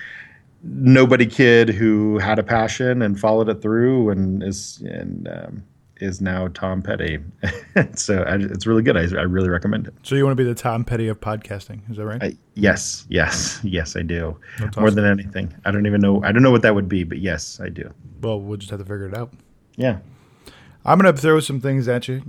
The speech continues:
Speaker 2: Uh, one is a Netflix documentary called Twinsters, which I thought was phenomenal and has unbelievable reviews on Netflix. It's about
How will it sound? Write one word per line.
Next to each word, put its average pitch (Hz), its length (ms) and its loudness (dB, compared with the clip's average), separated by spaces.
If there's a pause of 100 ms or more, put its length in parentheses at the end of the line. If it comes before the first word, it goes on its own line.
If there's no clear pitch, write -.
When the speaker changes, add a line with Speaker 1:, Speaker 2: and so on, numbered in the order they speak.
(120)
Speaker 2:
Uh, 113 220 -8 (360)
one 139 160 0
is 127 180 0
a 120 160 -2
Netflix 123 440 -4
documentary 117 680 0
called 104 480 -6
Twinsters, 131 680 -2 (880)
which 110 180 -8
I 120 300 -2 (280)
thought 117 160 0
was 107 140 -6
phenomenal 117 760 2
and 110 120 -6
has 107 360 -6 (160)
unbelievable 123 640 -2
reviews 104 560 -6
on 101 460 -8
Netflix. 107 440 -6
It's 107 120 -12
about 113 280 -2